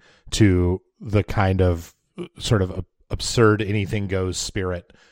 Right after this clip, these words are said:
that I really liked from, uh, the wackiest of superhero comics. And, uh, and so, yeah, for me, it totally worked. Like, I, I don't know that I wish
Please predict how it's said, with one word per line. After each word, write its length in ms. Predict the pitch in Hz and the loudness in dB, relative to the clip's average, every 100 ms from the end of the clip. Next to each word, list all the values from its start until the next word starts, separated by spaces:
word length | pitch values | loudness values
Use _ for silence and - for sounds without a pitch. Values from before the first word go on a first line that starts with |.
| _ | _
that 140 | - 90 | -8 -2
I 140 | 101 | 0
really 260 | 107 98 92 | 2 2 0
liked 300 | 87 87 - | -2 -4 -8
from, 500 | - 87 80 80 80 _ _ _ - | -6 -6 -6 -8 -12 _ _ _ -6
uh, 400 | 82 80 85 101 | -4 -4 -6 -8
the 200 | 104 90 | -6 -4
wackiest 600 | 87 87 - 85 80 - | -4 -4 -6 -8 -6 -8
of 80 | |
superhero 500 | 76 92 82 78 78 | -6 -6 -6 -8 -8
comics. 480 | - 87 - - - - _ _ _ | -10 -10 -10 -12 -16 -20 _ _ _
And, 560 | 90 85 82 80 80 80 - - _ - | -8 -6 -6 -6 -8 -12 -14 -16 _ -8
uh, 320 | 85 80 82 _ _ | -6 -6 -12 _ _
and 120 | - 98 | -4 0
so, 80 | 95 | 4
yeah, 320 | 123 87 82 | 4 4 0
for 180 | - 110 | 0 6
me, 140 | 131 | 8
it 100 | 107 | 8
totally 320 | 139 127 92 | 8 8 6
worked. 260 | 78 78 87 | 2 -4 -4
Like, 160 | 87 | 0
I, 260 | 101 98 101 _ | 2 2 0 _
I 120 | - 120 | 4 6
don't 180 | 123 | 6
know 180 | 113 120 | 6 6
that 100 | 113 | 8
I 80 | 107 | 6
wish 240 | 98 98 | 2 -2